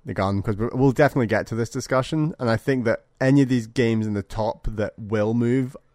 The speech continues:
other than the ones we've already discussed, I don't think any of them are coming out the top fifty.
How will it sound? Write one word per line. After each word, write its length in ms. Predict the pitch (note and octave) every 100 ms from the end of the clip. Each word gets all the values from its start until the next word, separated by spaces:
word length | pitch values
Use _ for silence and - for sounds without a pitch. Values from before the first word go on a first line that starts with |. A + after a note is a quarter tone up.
| _ _ -
other 240 | B2+ C3+
than 160 | B2 A2+
the 60 |
ones 200 | G#2+ A2
we've 120 | G#2+
already 260 | G#2+ G#2+ G2+
discussed, 400 | G2 - F#2+ F#2+
I 40 |
don't 100 | G#2+
think 180 | G#2 G#2
any 180 | G2+ G#2
of 80 | G2
them 160 | F#2
are 40 | F#2
coming 280 | - F#2 E2
out 120 | -
the 80 | -
top 180 | -
fifty. 300 | - D#2+ -